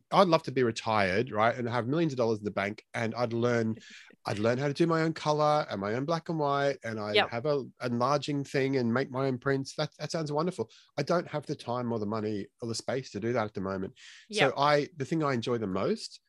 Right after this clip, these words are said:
Speaker 1: is getting out there with a camera and taking the photos. That's what I love.
Speaker 2: Same.
Speaker 1: And I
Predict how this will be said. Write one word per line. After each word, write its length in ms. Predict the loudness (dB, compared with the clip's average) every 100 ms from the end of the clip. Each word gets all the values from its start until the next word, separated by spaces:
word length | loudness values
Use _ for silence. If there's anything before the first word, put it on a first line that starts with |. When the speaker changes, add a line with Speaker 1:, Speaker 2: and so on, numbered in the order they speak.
| _ _ _ _ -10
Speaker 1:
is 140 | -6
getting 200 | 0 2
out 120 | 2
there 100 | 0
with 80 | -4
a 20 | -6
camera 480 | -8 -6 -4 -6 -8
and 100 | -10
taking 240 | -10 -8 -8
the 60 |
photos. 380 | -6 -6 -6 -8
That's 180 | -8 -6
what 80 | -2
I 80 | 0
love. 260 | 0 -4 -8 -20 _ 2
Speaker 2:
Same. 220 | 4 2
Speaker 1:
And 0 |
I 280 | 2 2 2